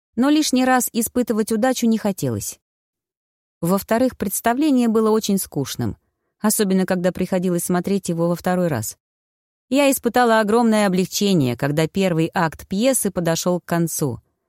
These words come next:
Жаль, что уйти раньше не позволяли приличия. Мы успели спуститься в холл и одеться ещё до того, как конферансье объявил перерыв.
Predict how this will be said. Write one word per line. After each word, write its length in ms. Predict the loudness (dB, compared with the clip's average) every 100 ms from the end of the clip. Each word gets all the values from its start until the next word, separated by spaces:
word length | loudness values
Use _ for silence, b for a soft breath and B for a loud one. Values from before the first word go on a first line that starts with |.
| _ -2
Жаль, 340 | 2 2 2
что 220 | 0 0
уйти 420 | 2 2 2 2 2
раньше 380 | 4 2 2
не 100 | 2
позволяли 500 | 2 0 0 2 0
приличия. 680 | 0 0 0 0 -2 -6 -8 _ _ _ _ _ _ _ _ _ _ _ _ _ 0
Мы 160 | 2 4
успели 380 | 2 0 0
спуститься 520 | 0 -2 -2 -2 -2 -4
в 60 |
холл 260 | -2 0 0
и 120 | 0
одеться 580 | 0 0 -2 -2 -4 -6 _ _
ещё 380 | -2 0 2 2
до 120 | 0
того, 280 | 0 0 0
как 180 | -2 -4
конферансье 720 | 0 0 0 0 0 0 -2
объявил 540 | 0 -2 0 0 0 -2
перерыв. 580 | -2 0 0 -2 -6